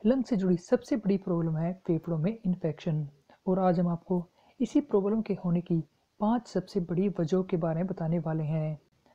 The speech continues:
जिनमें सबसे पहली है नाक की जगह मुंह से सांस लेना। कुछ लोग नाक के बजाय मुंह से सांस लेते हैं। ऐसे लोगों को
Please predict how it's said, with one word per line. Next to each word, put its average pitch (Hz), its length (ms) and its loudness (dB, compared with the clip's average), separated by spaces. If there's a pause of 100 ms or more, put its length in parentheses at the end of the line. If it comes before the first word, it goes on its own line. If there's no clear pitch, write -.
जिनमें 180 200 4
सबसे 185 280 0
पहली 190 280 4
है 180 280 0 (380)
नाक 226 260 4
की 233 120 2
जगह 180 300 2
मुंह 170 220 2
से 220 160 0
सांस 170 340 0
लेना। 151 420 0 (580)
कुछ - 200 4
लोग 185 320 4 (200)
नाक 233 300 4
के 233 60 0
बजाय 170 320 2
मुंह 175 220 2
से 185 120 -2
सांस 170 280 -2
लेते 160 240 -2
हैं। 156 300 -2 (460)
ऐसे 175 220 0
लोगों 180 260 4
को 175 260 0